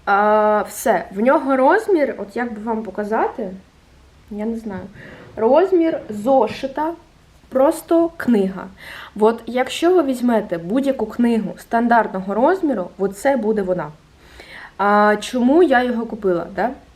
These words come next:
М, чому саме iPad, чому я його купила? Взагалі, в мене не було потреби його купляти, і мені пропонували на подарунок дуже багато разів iPad.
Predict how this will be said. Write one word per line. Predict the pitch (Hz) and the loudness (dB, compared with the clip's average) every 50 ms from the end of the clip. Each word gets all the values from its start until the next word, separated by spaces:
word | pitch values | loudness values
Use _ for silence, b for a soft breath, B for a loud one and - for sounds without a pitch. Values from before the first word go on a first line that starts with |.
| _ - - | _ -16 -10
М, | 208 196 202 202 202 196 196 | -8 -8 -6 -6 -6 -6 -6
чому | 196 240 240 233 220 | -4 -2 -2 -2 -2
саме | 220 - 185 185 175 175 | -4 -6 -8 -8 -8 -4
iPad, | - 262 339 - - | -2 -4 -4 -2 -4
чому | 233 214 | -6 -4
я | 208 | -4
його | 208 202 196 | -6 -8 -10
купила? | - - - 269 320 285 - B B B B B B B B | -12 -6 -4 -4 -2 -4 -6 B B B B B B B B
Взагалі, | 202 202 254 247 247 240 226 240 277 349 427 440 - - - - | 0 0 0 2 2 0 0 2 4 4 4 2 0 -8 -12 -6
в | 190 226 | -2 0
мене | 240 269 285 285 | 2 2 4 2
не | 262 247 233 | 2 2 0
було | 214 226 254 277 277 | 0 2 2 2 2
потреби | 285 247 - 226 240 247 220 214 | 0 -2 -4 -2 -2 0 0 0
його | 220 214 220 226 | 0 0 -2 -6
купляти, | 226 220 - 185 214 269 370 - - 349 - - | -6 -6 -2 0 2 2 2 0 -2 -4 -4 -2
і | 254 | -2
мені | 233 226 233 240 262 269 | -2 0 0 2 0 0
пропонували | 269 262 240 - 247 262 254 262 254 247 240 233 233 214 | -2 -4 -8 -4 -4 -2 0 0 2 2 2 2 2 0
на | 208 185 | -2 -4
подарунок | 185 202 185 196 196 220 269 330 330 294 - B B B B B B B | -4 -6 -6 -4 -2 0 0 0 -2 -2 -6 B B B B B B B
дуже | - 202 214 269 254 226 208 | -6 -2 0 0 2 2 4
багато | 175 185 196 214 202 202 196 | 2 2 2 2 -2 -2 -2
разів | 185 185 190 190 196 190 175 185 | -2 -2 0 0 -2 -2 -2 -2
iPad. | 180 175 170 - 233 302 359 | -2 -4 -2 -2 -2 -2 -2